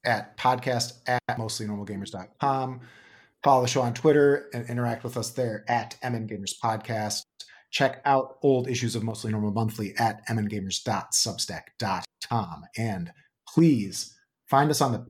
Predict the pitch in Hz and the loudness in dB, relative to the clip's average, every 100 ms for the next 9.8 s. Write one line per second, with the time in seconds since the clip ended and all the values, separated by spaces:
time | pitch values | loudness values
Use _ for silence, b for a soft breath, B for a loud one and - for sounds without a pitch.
0 | 127 131 131 - 131 131 123 - - _ | 0 2 0 -4 -4 -2 -2 -6 -12 _
1 | _ - 127 123 - 135 135 - _ - | _ 0 0 0 -2 -4 -4 -6 _ -6
2 | 117 127 127 - 147 131 101 - _ _ | -2 -2 0 2 2 2 -4 -10 _ _
3 | _ _ 107 127 131 131 123 104 98 95 | _ _ -2 0 2 2 2 -2 -2 -4
4 | - B B B - 101 110 131 135 131 | -8 B B B -8 -2 4 6 6 4
5 | - - 113 104 - 120 123 123 - 117 | -2 -6 -6 -6 2 4 6 4 0 0
6 | 107 95 110 117 117 117 - _ _ _ | 0 -2 -2 2 2 -2 -10 _ _ _
7 | _ _ 92 117 110 - - - 98 95 | _ _ -6 -2 -2 -4 -10 -10 -10 -8
8 | 95 90 90 95 92 90 92 87 92 87 | -8 -8 -8 -8 -8 -10 -12 -10 -8 -8
9 | 87 87 - 107 104 98 98 | -8 -6 -2 -2 -2 -4 -6